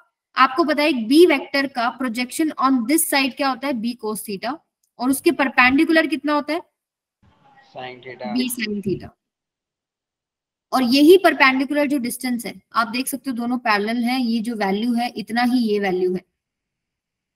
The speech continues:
Speaker 1: ठीक है। तो हाइट आ गया मेरे पास कितना, B sin theta। तो हाइट की जगह मैंने B sin theta, बेस की जगह मैंने A का मैग्नीट्यूड, तो A क्रॉस B लिख सकती हूँ मैं इसको,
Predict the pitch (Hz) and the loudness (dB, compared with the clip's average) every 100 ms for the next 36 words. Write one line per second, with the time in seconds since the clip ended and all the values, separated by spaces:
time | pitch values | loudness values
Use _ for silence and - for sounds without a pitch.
0 | - 208 247 294 226 254 320 294 247 254 | -12 -8 0 0 4 4 6 6 4 2
1 | 247 247 254 247 240 262 269 208 226 202 | -2 0 -2 -2 -8 -6 -6 -4 -6 -4
2 | 190 190 185 170 160 - 214 226 233 247 | -2 -2 -4 -10 -12 -6 0 0 0 -2
3 | 254 254 254 208 220 240 233 240 240 226 | -2 0 -2 -2 -4 -4 -4 -4 -4 -2
4 | 220 226 247 240 233 233 233 - 202 233 | -2 -4 -6 -6 -4 -4 -6 0 0 0
5 | - - 214 196 196 214 220 254 240 - | -6 -6 -2 0 0 -2 -2 -2 -4 -12
6 | - 233 277 - 247 240 208 240 208 - | -2 2 2 2 2 2 0 -2 -2 -6
7 | 185 - 185 175 - 175 | -10 -8 -6 -6 -8 -10